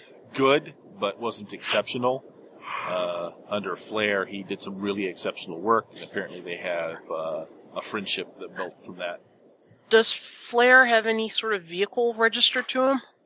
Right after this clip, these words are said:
Speaker 1: Uh, no, he does not.
Speaker 2: Huh. So the next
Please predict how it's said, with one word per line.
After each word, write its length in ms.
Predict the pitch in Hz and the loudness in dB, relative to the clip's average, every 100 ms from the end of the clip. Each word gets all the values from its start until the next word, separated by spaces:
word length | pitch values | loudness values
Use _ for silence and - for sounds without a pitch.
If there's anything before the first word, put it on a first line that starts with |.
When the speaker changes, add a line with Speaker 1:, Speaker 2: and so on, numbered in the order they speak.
| _ _ _ - | _ _ _ -10
Speaker 1:
Uh, 280 | 107 104 104 | -6 -6 -4
no, 200 | 175 156 _ _ _ | -4 -4 _ _ _
he 80 | 110 | -12
does 360 | 113 107 - | -8 -8 -6
not. 140 | 123 139 - - - - - - - - - _ _ _ _ - - _ _ | -4 0 2 4 2 -2 -8 -14 -20 -20 -20 _ _ _ _ -20 -20 _ _
Speaker 2:
Huh. 360 | - - 285 170 - _ - - _ _ - | -2 6 6 6 0 _ -20 -20 _ _ -12
So 460 | - - - 202 | -10 -6 -2 0
the 100 | 202 | 2
next 540 | 208 226 - - - | 4 4 2 -2 -4